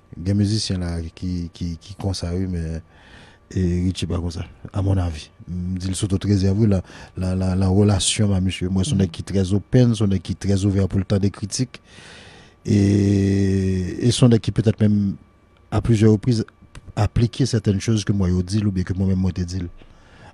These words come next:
Speaker 1: Donc, euh, il n'est pas étonné que Richie fait choix ça.
Speaker 2: Extraordinaire.
Speaker 1: Il est pas étonné. Seul bail me connaît, c'est que ça, au pot de poulet, s'il pas retrouvé là-dedans, il pas,
Speaker 2: Il pas, ouais,
Speaker 1: il va
Speaker 2: définitivement.
Speaker 1: l'adapter, il va l'adapter au passé.
Speaker 2: Définitivement.
Speaker 1: Ça veut dire pas une générosité là, ça. Et deuxième, nous, sur l'autre Richie tout.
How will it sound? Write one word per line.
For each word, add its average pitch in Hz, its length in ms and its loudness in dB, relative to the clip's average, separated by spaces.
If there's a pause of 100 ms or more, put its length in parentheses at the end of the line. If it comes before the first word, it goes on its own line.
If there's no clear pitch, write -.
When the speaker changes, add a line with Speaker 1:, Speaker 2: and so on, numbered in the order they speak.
Speaker 1:
Donc, 87 380 -2
euh, 85 560 0
il 92 40 -2
n'est 104 60 2
pas 110 180 4
étonné 110 300 2 (100)
que 107 80 -2
Richie 87 360 -2
fait 82 140 -6
choix 78 180 -6
ça. 87 180 -10 (500)
Speaker 2:
Extraordinaire. 110 380 -18 (160)
Speaker 1:
Il 101 40 -6
est 90 40 -4
pas 87 140 0
étonné. 80 160 -6
Seul 127 140 6
bail 127 200 6
me 120 60 2
connaît, 113 260 2
c'est 110 100 -6
que 101 100 -2
ça, 104 160 0
au 104 40 2
pot 104 120 0
de 101 40 -6
poulet, 107 380 2
s'il 117 320 2
pas 107 120 2
retrouvé 110 360 2
là-dedans, 95 380 2
il 95 60 0
pas, 82 120 -6 (200)
Speaker 2:
Il 151 60 -8
pas, 170 60 -2 (180)
ouais, 156 240 0
Speaker 1:
il 135 80 4
va - 100 6
Speaker 2:
définitivement. - 0 -
Speaker 1:
l'adapter, 139 420 0
il 120 60 6
va 113 100 6
l'adapter 113 300 2
au 101 60 4
passé. 98 100 0
Speaker 2:
Définitivement. 127 360 -6
Speaker 1:
Ça 117 120 6
veut 120 80 6
dire 110 80 0
pas 123 120 2
une 123 100 -2
générosité 113 600 -2
là, 87 120 -2
ça. 82 180 -6 (400)
Et - 80 4
deuxième, 127 320 4
nous, 123 320 -2
sur 127 140 0
l'autre 107 200 -4
Richie 101 220 -4
tout. 85 160 -4